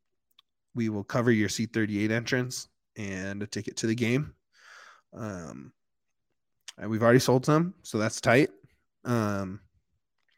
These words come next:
this is, these are the little things that, that help the higher ups, uh, invest in us so we can invest in this community and this fan base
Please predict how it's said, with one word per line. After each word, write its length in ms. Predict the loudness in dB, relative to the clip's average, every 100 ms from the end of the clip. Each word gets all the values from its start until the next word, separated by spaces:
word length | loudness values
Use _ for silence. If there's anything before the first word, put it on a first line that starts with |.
| _ _ -20 -20 -20 _ _
this 240 | 10 10
is, 140 | 6 4
these 240 | 6 6
are 60 | 6
the 100 | 4
little 240 | 6 4
things 460 | 6 4 4 0 0
that, 360 | 0 0 -2
that 320 | -2 0 -2
help 400 | -4 -2 0 -2 -10 -16 _ _ _ _ _ _ _ _ _
the 180 | -2 0
higher 340 | 0 0 0 0
ups, 520 | -2 -6 -10 -12 -16 _ _ _ _ _ _ _ _ _ _ _ _ _ _
uh, 320 | -10 -10 -12 -16 _ _ -10
invest 460 | -6 -2 -4 -4
in 160 | -8 -8 -6
us 420 | -2 -2 -2 -8 -12 -18
so 180 | -6 -2
we 280 | 0 0 -2
can 160 | -2
invest 640 | -4 -2 0 0 -2 -8 -16 -10
in 160 | -8
this 100 | -8
community 460 | -10 -10 -8 -6 -6
and 120 | -6
this 160 | -8 -8
fan 280 | -4 -2
base 320 | 0 0 0